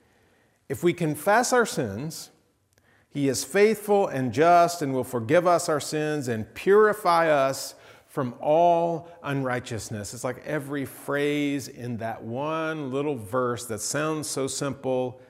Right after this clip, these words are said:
is loaded. Like we just begin, "If we confess our sins." John's saying this is part of what we're called to do, is to confess our sins. Now,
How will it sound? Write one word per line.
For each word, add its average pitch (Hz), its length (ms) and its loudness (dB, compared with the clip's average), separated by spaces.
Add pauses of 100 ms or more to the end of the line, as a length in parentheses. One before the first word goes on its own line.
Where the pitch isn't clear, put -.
(480)
is 104 220 -8
loaded. 110 520 -2
Like 123 220 -6
we 143 100 -2
just 151 240 -8
begin, 135 320 -4
"If 127 160 -12
we 170 100 -2
confess 170 880 -6
our 135 200 -10
sins." 90 840 -14 (2000)
John's 143 220 -2
saying 131 220 -2
this 151 200 -4
is - 120 -6
part 147 300 0
of - 120 -6
what 131 140 -2
we're 113 140 -6
called 127 420 -2
to 110 80 -8
do, 90 300 -8 (400)
is - 160 -14
to - 100 -12
confess 135 960 -2 (400)
our 113 160 -6
sins. 120 480 -8
Now, 123 260 -2